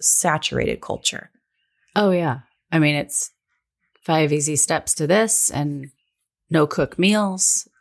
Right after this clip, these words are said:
Speaker 1: Yep.
Speaker 2: and, I don't know, clean your house in twelve minutes. <laughs> Yeah.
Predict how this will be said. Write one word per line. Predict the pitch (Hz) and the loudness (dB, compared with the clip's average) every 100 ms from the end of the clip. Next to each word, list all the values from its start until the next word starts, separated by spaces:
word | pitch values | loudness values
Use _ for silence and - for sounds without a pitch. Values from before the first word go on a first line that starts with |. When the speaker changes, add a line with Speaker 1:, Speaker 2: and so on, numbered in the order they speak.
| - | 0
Speaker 1:
Yep. | 196 | 0
Speaker 2:
and, | 135 135 139 135 _ _ _ _ _ _ _ _ _ _ _ _ _ _ _ _ _ _ _ _ _ | 0 -6 -14 -18 _ _ _ _ _ _ _ _ _ _ _ _ _ _ _ _ _ _ _ _ _
I | 151 | 0
don't | 151 | 2
know, | 135 | 2
clean | 143 - 151 | -4 -2 0
your | 147 | 2
house | 151 147 - | 0 0 0
in | |
twelve | 143 156 156 | -2 -2 2
minutes. | 180 202 208 202 - - - | 2 2 0 0 -2 -2 -8
<laughs> | |
Yeah. | 170 170 - 240 | -2 0 0 -2